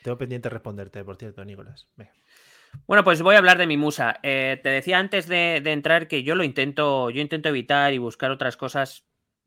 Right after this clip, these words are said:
Speaker 2: pero es que Isabel siempre se supera.
Speaker 1: Hmm.
Speaker 2: Isabel nunca deja de superarse
Speaker 1: Ujú.
Speaker 2: y, por supuesto, a mí me tiene atrapadito. Atrapadito,
Speaker 1: Sí.
Speaker 2: pero ya me tiene.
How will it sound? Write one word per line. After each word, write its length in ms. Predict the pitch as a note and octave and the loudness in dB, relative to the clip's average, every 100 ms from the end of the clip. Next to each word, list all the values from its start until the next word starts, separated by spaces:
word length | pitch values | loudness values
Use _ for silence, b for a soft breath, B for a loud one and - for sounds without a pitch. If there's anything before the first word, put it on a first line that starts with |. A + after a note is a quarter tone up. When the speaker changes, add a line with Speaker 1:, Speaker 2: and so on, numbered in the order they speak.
| _ _ | _ _
Speaker 2:
pero 180 | B2+ C#3 | -6 -6
es 100 | D3+ | -6
que 320 | - F3+ - _ _ _ _ _ D#3 | -6 -8 -8 _ _ _ _ _ -6
Isabel 640 | C#3 C3+ B2+ D#3 E3+ - - | -4 -2 0 0 -2 -10 -16
siempre 720 | - - E3+ D#3 B2+ - - _ | -12 -6 -2 -2 -6 -14 -20 _
se 180 | - | -20
supera. 440 | - G#2+ F#2+ F2 _ _ _ _ _ - | -18 -14 -12 -14 _ _ _ _ _ -16
Speaker 1:
Hmm. 60 | |
Speaker 2:
Isabel 380 | A#2+ B2+ D#3+ G#3+ D3 | -12 -8 -6 -6 -6
nunca 760 | C#3+ D#3 G#3+ G#3+ G#3+ F#2+ - | -6 -2 -2 -2 -2 -4 -6
deja 340 | C3 A#2+ - A2+ | -12 -12 -8 -8
de 80 | G#2+ | -8
superarse 720 | G#2+ G#2 A2+ - F3+ - _ _ _ _ _ | -10 -6 -4 -4 -8 -8 _ _ _ _ _
Speaker 1:
Ujú. 120 | C3+ | -4
Speaker 2:
y, 80 | D3 | -2
por 140 | C3+ B2 | -2 -4
supuesto, 320 | B2 C#3+ D#3+ | -4 -2 -2
a 40 | |
mí 80 | D3 | 0
me 120 | D3 | -2
tiene 320 | C#3+ D#3 - - | -2 -4 -4 -4
atrapadito. 840 | B2 B2 A2+ A2 D#3 - - _ _ _ _ _ _ C#3 | -2 -2 -2 -2 -4 -6 -14 _ _ _ _ _ _ -4
Atrapadito, 520 | C#3 C#3+ D#3+ F#3 D#3 | -2 0 0 -2 -2
Speaker 1:
Sí. 20 | |
Speaker 2:
pero 140 | C3+ | -4
ya 80 | B2 | -4
me 80 | G#2+ | -10
tiene. 260 | F#2+ E2+ | -12 -16